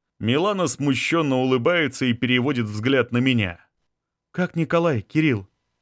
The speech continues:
Я слышала, что ему стало полегче после реабилитации в Швеции».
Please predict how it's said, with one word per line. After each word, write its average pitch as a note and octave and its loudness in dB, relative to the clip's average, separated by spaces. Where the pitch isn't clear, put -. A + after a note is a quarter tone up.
Я C#3+ -4
слышала, F#3 -2
что - -4
ему E3+ 0
стало F#3 0
полегче F3 -2
после D3+ 0
реабилитации D3+ 0
в C3+ -8
Швеции». A2 -4